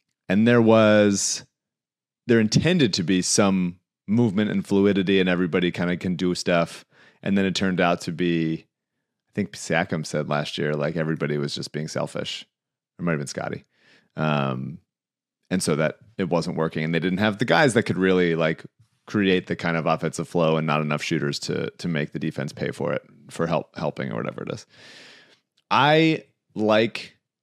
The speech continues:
I think it will be helpful for Joel's career at large to have had the couple years under Doc to go, "This is, this is what it takes to take, have the full weight of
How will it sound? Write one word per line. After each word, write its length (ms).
I 80
think 160
it 40
will 120
be 80
helpful 300
for 400
Joel's 540
career 480
at 160
large 600
to 140
have 200
had 580
the 80
couple 280
years 220
under 200
Doc 400
to 100
go, 460
"This 200
is, 300
this 240
is 80
what 100
it 80
takes 280
to 80
take, 320
have 520
the 240
full 640
weight 420
of 480